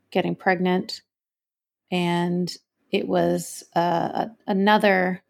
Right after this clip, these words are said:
huge, difficult hurdle to get out of that relationship, to get out of that marriage, because it was not only getting away from him, but then it was getting away from my mother as well, because I had dishonored her by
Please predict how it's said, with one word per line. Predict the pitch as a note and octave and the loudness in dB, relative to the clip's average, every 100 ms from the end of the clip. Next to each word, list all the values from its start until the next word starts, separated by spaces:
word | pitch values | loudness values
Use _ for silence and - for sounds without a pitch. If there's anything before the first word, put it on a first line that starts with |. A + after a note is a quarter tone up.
| _ | _
huge, | - - A3 G#3 F3 | -10 0 2 2 -2
difficult | - G3 - - - | -4 -4 -4 -6 -2
hurdle | - F#3+ F3 F3+ F3 | 0 2 2 2 -2
to | - | -6
get | G3 F#3 | -2 0
out | - F3+ | 0 0
of | F3+ F3+ | 0 4
that | B3+ - | 4 2
relationship, | - F3+ F3+ - F3 - - - | -2 -4 -4 -6 -8 -4 -2 -2
to | G#3+ | -4
get | F#3+ | -2
out | - - | -2 -2
of | F3+ | 0
that | G#3 G#3 G3+ | 2 2 2
marriage, | F#3+ F#3 F#3 F3+ - - _ _ _ _ - | 0 2 2 0 -6 -14 _ _ _ _ -6
because | G#3+ G#3 F#3 | 0 2 2
it | - | 0
was | F#3 F3+ | 0 4
not | G#3+ A3 | 6 6
only | G#3+ G3 | 6 4
getting | G3 F#3+ F#3 | 2 2 2
away | F3+ | 2
from | E3+ E3+ | 0 -4
him, | E3+ G#3 A3+ G#3 F#3 | 0 4 6 6 4
but | F#3 | 2
then | F#3 | 0
it | |
was | F3 | 0
getting | F3 F#3 F3+ | 0 0 2
away | F3+ F3+ | 2 2
from | F3 - F#3+ F#3 | 0 -2 -2 0
my | F3 | 2
mother | G3 G3+ G3 | 4 4 4
as | F3+ F3 | 2 0
well, | G3 G#3 F3+ E3+ | 4 4 6 2
because | E3+ - E3+ | -2 -6 0
I | F3 | 2
had | E3 F3 E3 - _ _ _ _ | 2 -2 -4 -12 _ _ _ _
dishonored | A3 - G#3+ G3+ F#3+ F3+ | -2 4 6 6 4 2
her | - F3+ F3 E3+ | 2 4 4 4
by | F3 E3+ E3+ E3 E3+ | 4 4 4 2 -2